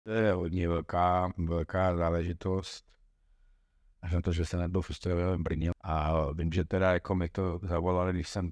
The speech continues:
dojížděl do Brna, kde jsem měl důležitou schůzku, tak tam jsem dojel, omluvil jsem se a jel jsem nazpátek hned. Všude byly zácpy, bylo to hrozný, přijel jsem.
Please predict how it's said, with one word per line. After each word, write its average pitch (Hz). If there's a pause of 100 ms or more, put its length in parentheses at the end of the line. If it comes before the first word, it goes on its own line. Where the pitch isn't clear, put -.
dojížděl 92
do 73
Brna, 90
kde 95
jsem 95
měl 92
důležitou 87
schůzku, 78
tak -
tam 82
jsem 92
dojel, 85
omluvil 87
jsem 92
se 95
a 95
jel 87
jsem 98
nazpátek 80 (560)
hned. 92 (1300)
Všude 95
byly 98
zácpy, 90
bylo 87
to 90
hrozný, 92
přijel 85
jsem. 95